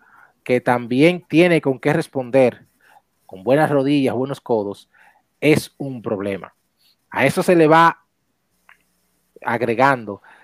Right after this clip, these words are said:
de que con cada peleador que tiene un conocimiento,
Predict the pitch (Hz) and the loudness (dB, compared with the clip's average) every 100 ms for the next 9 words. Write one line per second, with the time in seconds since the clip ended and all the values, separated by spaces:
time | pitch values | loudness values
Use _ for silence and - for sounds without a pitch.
0 | _ - 127 131 - 123 110 - 156 202 | _ -10 -8 -6 -6 -8 -6 0 2 4
1 | 196 196 180 147 139 143 - 123 - 127 | 2 2 4 4 6 4 2 -6 -4 -2
2 | 143 127 107 90 _ _ _ _ _ - | 0 0 -4 -16 _ _ _ _ _ -2
3 | 160 190 185 175 160 147 135 139 147 139 | -2 -2 -4 -4 -4 -6 -6 -4 -4 -6
4 | - 127 113 101 | -2 0 0 -4